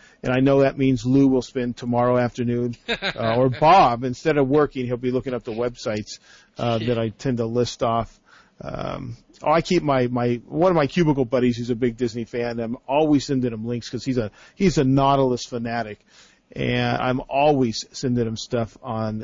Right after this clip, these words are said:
Speaker 1: the Nautilus, and it just floats his boat. Um, so, anyways,
Speaker 2: All right, so
Speaker 1: uh,
Speaker 2: we
Speaker 1: does that cover all of our podcast friends
Speaker 2: Yes,
Speaker 1: out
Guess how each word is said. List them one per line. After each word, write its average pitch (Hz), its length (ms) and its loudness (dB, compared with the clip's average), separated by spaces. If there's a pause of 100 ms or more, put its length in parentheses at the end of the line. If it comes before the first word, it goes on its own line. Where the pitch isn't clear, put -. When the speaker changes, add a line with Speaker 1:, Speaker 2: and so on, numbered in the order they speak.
Speaker 1:
the 120 100 -4
Nautilus, 110 640 -4
and 107 240 -16
it 110 240 -12
just - 340 -10
floats 120 400 -2
his 107 160 -6
boat. 98 360 -8 (200)
Um, 107 320 -14 (580)
so, - 340 -14 (600)
anyways, 147 600 4
Speaker 2:
All - 40 -8
right, - 80 -6
so 185 40 -8
Speaker 1:
uh, 175 40 -10
Speaker 2:
we - 40 -6
Speaker 1:
does 131 100 -2
that 185 140 2
cover 180 280 2
all 170 120 6
of 165 100 0
our 160 120 4
podcast 165 580 0
friends 170 300 0
Speaker 2:
Yes, 170 100 2
Speaker 1:
out 160 100 2